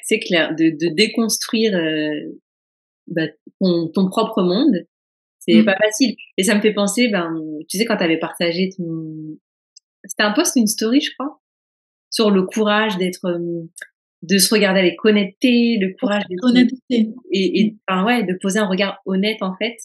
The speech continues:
Speaker 1: et d'assumer.
Speaker 2: Mm.
Speaker 1: Parce que, euh, c'est clair, ça, ça demande, ça demande tellement de courage de remettre en question, euh, le monde, ton, ton
Speaker 2: Ouais.
Speaker 1: propre monde,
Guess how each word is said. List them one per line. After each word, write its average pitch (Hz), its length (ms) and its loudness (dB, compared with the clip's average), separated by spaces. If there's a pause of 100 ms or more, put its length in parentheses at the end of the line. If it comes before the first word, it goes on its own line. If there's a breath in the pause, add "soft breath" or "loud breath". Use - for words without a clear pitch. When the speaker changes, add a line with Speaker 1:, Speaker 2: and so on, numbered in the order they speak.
(380)
Speaker 1:
et 185 320 2
d'assumer. 226 720 -2 (840)
Speaker 2:
Mm. 214 140 0 (120)
Speaker 1:
Parce 170 260 -6
que, 170 600 2
euh, - 40 -2
c'est 180 200 -4
clair, 277 240 -2
ça, 180 180 -6
ça - 220 -10 (120)
demande, 160 360 -8 (760)
ça - 180 -6
demande 156 260 -6
tellement 262 320 0
de 254 60 -6
courage 285 380 2
de 214 100 2
remettre 208 420 2
en 208 120 -2
question, 233 560 -4
euh, 170 480 0
le 180 160 2
monde, 202 420 4 (560)
ton, 214 280 -2
ton 214 140 2
Speaker 2:
Ouais. 190 60 0
Speaker 1:
propre 240 260 -2 (100)
monde, 262 220 0